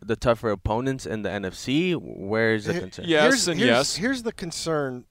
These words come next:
Speaker 2: When you start talking about concern, it's, it's all relative. Do they have concern like the Jets have concern? Hell no.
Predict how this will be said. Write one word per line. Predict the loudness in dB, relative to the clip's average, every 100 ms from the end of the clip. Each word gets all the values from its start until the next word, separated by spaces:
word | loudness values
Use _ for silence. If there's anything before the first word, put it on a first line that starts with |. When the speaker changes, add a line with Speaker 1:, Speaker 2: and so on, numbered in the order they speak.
| _
Speaker 2:
When | -8 -8
you | -6
start | -6 -6
talking | -2 -2
about | -2 -4
concern, | -6 -8 -6 -6 -8 -12 -12
it's, | -12 -8 -8
it's | -2
all | 0 0
relative. | 4 4 4 -4 -16 -18 _ _ _ _ _ _ -6
Do | 2
they | 4
have | 4
concern | 0 -4 0 2 4 4
like | 2 0 _
the | -4 -4
Jets | -2 -2 -2 -2
have | -4 -4
concern? | -6 -8 -8 -8 -8
Hell | -10 -8 -8
no. | -6 -6 -8